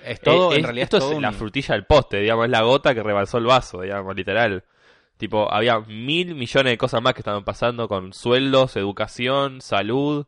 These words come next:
Speaker 2: eh, había una pobreza terrible y obvio, en algún momento la gente
Speaker 1: Sí, lo
Speaker 2: explota.
Speaker 1: que, lo que yo me acuerdo, esto me, me, me, me encanta porque cuando pasan estas cosas como que me agarran tipo flashes al estilo Vietnam de
Speaker 2: Sí,
Speaker 1: conversaciones
Speaker 2: el perro traumado,
Speaker 1: pasadas.
Speaker 2: sí.
Speaker 1: Y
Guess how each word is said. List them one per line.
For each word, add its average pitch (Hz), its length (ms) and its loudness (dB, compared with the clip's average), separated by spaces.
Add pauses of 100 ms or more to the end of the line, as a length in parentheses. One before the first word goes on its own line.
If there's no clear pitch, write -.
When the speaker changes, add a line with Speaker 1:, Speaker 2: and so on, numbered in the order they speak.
(240)
Speaker 2:
eh, 101 200 -2
había 110 200 0
una 110 100 0
pobreza 110 360 -2
terrible 160 800 -4
y - 180 -14 (260)
obvio, 107 600 0 (680)
en - 80 -8
algún 113 140 2
momento 147 200 0
la 127 80 4
gente 139 180 -2
Speaker 1:
Sí, 147 140 0
lo 147 100 2
Speaker 2:
explota. - 20 -4
Speaker 1:
que, 143 200 -4 (280)
lo 120 100 -4
que 120 60 -6
yo 156 160 -6
me 160 60 0
acuerdo, 143 340 -2
esto 156 260 -6
me, 139 140 -6
me, 117 160 -10 (340)
me, 131 160 -14
me 135 140 -12
encanta 170 240 -6
porque 170 120 -4
cuando 131 200 -6
pasan 165 240 -6
estas 160 220 -8
cosas 160 260 -10
como 120 240 -10
que 107 80 -12
me 104 80 -10
agarran 120 360 -8
tipo 110 200 -12
flashes 117 760 -12
al 113 160 -14
estilo 117 300 -10
Vietnam 113 560 -8
de 110 80 -8
Speaker 2:
Sí, 104 80 -10
Speaker 1:
conversaciones 107 580 -4
Speaker 2:
el 110 60 0
perro - 0 -
traumado, 113 420 0
Speaker 1:
pasadas. 165 160 -6
Speaker 2:
sí. - 40 -20 (500)
Speaker 1:
Y 143 680 -6